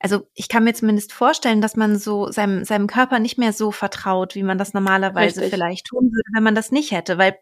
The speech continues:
Speaker 1: plötzlich kommt diese Panikattacke, der Körper macht irgendwas, man, ne, man verliert die Kontrolle drüber, dass da einfach nicht so ein gutes Verhältnis sozusagen zwischen Körper und Geist, äh,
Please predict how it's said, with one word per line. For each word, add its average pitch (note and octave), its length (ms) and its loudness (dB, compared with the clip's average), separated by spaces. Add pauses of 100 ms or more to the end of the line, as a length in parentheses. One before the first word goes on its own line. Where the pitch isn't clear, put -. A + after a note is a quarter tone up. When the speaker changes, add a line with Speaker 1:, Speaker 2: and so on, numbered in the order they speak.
(180)
Speaker 1:
plötzlich G#3+ 360 0
kommt G#3 220 2
diese G#3 440 -2
Panikattacke, A3 720 -2
der G3+ 100 0
Körper A3+ 300 0
macht G3+ 280 0
irgendwas, G#3+ 440 0
man, G3+ 240 -2 (260)
ne, B3+ 220 4
man G#3+ 180 4
verliert A3 320 0
die A3 80 -6
Kontrolle G#3+ 380 0
drüber, G#3+ 340 0 (400)
dass - 160 -4
da - 80 -2
einfach G#3+ 360 0
nicht A#3 200 4
so A#3 100 -2
ein G#3+ 220 2 (320)
gutes A#3 500 -4
Verhältnis A3 580 2
sozusagen G3+ 500 0
zwischen A3+ 340 -2
Körper A3 460 0
und A3 240 0
Geist, F3+ 400 0
äh, G#3 360 2